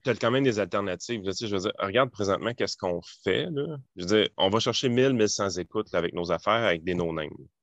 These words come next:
C'est ce qu'on est. Mais tu sais, je veux dire, le setup que j'ai, on a parlé un peu avant d'entrer en ondes, le setup, il est, je suis à mon chalet, là.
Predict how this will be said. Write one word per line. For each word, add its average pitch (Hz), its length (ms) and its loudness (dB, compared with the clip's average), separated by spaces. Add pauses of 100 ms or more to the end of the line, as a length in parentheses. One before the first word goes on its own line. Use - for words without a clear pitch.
(160)
C'est 85 160 -12
ce - 80 -6
qu'on 80 260 -4
est. 73 160 -8 (680)
Mais - 80 -10
tu - 100 -2
sais, 170 60 0
je 104 80 2
veux 107 200 4
dire, 90 80 0 (400)
le 87 60 -8
setup 117 400 2
que 90 160 4
j'ai, 87 180 -2
on 87 140 0
a 87 80 0
parlé 98 220 4
un 101 80 2
peu 123 120 -2
avant 92 140 0
d'entrer 82 280 -4
en 82 80 -4
ondes, 85 300 -6 (120)
le 85 160 -4
setup, 113 320 0 (100)
il 76 60 -4
est, 73 180 -8 (480)
je - 100 -16
suis - 80 -16
à 90 40 -4
mon 139 120 -2
chalet, 214 440 -2
là. 120 140 -6